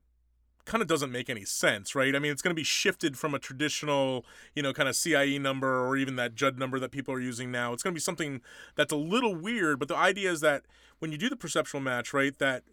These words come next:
your primaries, your red, green, blue, all those numbers are gonna stay the same for whatever standard you're using, right? Seven oh nine, P three, et cetera. It's just this white point chromaticity numbers that we're gonna input as being different, correct?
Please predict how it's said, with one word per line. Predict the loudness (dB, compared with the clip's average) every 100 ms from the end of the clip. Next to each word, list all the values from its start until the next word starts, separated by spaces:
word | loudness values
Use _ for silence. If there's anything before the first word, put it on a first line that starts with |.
| -6
your | 0 2 2
primaries, | 2 2 2 2 -4
your | 0
red, | 0 0
green, | -2 -4
blue, | -4 0 0 2
all | 0
those | 0
numbers | -2 -4 -4
are |
gonna | -4
stay | -4 -2 -2
the |
same | -2 -2 -2
for | -2
whatever | -2 -4
standard | -6 -4 -2 -4 -4
you're | -6
using, | -4 -4 -4 -8
right? | -6 -6 -10 -20 -8
Seven | -2 0 0
oh |
nine, | 0 -2
P | -2 -8
three, | -6 -4 -4
et | -2
cetera. | 4 4 6 2 0 -6 -14 -6
It's | -4 -6 -10
just | -4 0 2 0 -4
this | -4 -4
white | -2 -2 -2
point | -4 -8 -8 -12 -20 -20 -4
chromaticity | -2 -2 -4 -4 -4
numbers | -4 -4 -4
that | -6
we're | -6
gonna | -8 -6
input | -8 -6 -6
as | -6 -8
being | -8 -8 -10
different, | -10 -12 -14 -10
correct? | -8 -8